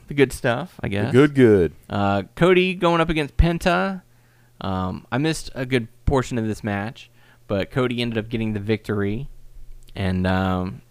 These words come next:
Speaker 1: Death Triangle came out. They feuded with the, uh, with the Nightmare Family, and Q T Marshall was very late to getting there.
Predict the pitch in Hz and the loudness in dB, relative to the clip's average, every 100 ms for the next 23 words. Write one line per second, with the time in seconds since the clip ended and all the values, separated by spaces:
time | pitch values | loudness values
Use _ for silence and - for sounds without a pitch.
0 | 123 135 135 - 135 123 120 - 127 113 | 2 4 4 2 0 2 -2 -4 -6 -4
1 | 120 123 - 120 - 117 117 117 113 - | -4 -4 -4 -6 -4 -2 -2 2 2 2
2 | 113 110 104 104 101 110 - 110 107 107 | 0 0 2 2 2 -2 -6 -4 0 0
3 | 104 101 95 104 101 110 110 92 - 120 | 0 -2 -2 -2 -2 -2 -4 -6 -4 -4
4 | 127 110 101 107 - 107 104 95 - - | -2 -2 0 -2 0 -2 -2 -4 -10 -6
5 | - - - 107 196 285 220 190 202 151 | -6 -6 -10 4 8 8 8 6 4 2
6 | 127 135 117 98 92 95 123 | 4 6 6 2 2 0 -2